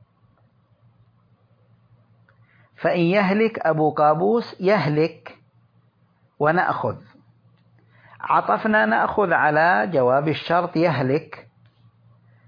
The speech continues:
فجاز لنا فيه ثلاثة أوجه: الرفع على الاستئناف، والنصب بواو المعية،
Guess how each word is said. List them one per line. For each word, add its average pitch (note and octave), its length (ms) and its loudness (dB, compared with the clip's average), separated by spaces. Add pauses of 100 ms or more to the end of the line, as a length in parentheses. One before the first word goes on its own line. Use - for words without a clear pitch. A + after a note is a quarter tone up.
(220)
فجاز D3+ 460 0
لنا C#3+ 360 0
فيه C#3 360 -4
ثلاثة C#3 1040 -4
أوجه: A2+ 380 -4 (840)
الرفع C3 560 -2 (680)
على A#2 180 -4
الاستئناف، A#2 920 -8 (800)
والنصب A#2+ 600 -2 (2250)
بواو B2+ 380 0
المعية، D3 720 0